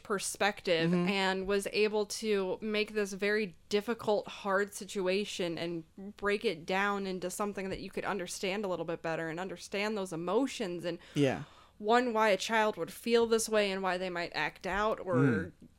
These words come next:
Speaker 1: do something, and I, it was good.
Speaker 2: Or it
Speaker 1: It
Speaker 2: just
Speaker 1: was very
Speaker 2: tells you,
Speaker 1: good.
Speaker 2: like,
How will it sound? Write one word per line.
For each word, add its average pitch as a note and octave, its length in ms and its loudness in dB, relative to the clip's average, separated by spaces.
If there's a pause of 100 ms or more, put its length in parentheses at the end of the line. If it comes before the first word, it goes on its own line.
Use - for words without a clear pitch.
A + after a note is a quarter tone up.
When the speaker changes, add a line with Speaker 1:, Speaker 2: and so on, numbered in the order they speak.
(360)
Speaker 1:
do B3 760 0
something, A#3+ 920 -2
and E3+ 160 -2
I, G3+ 260 2
it A3 120 2
was F4 160 2
good. E3 400 0
Speaker 2:
Or G#3 200 12
it A3 80 12
Speaker 1:
It - 20 2
Speaker 2:
just - 200 10
Speaker 1:
was G3 80 2
very G#3+ 120 12
Speaker 2:
tells C4 180 12
you, B3+ 100 12
Speaker 1:
good. A#3+ 80 12
Speaker 2:
like, A#3 220 12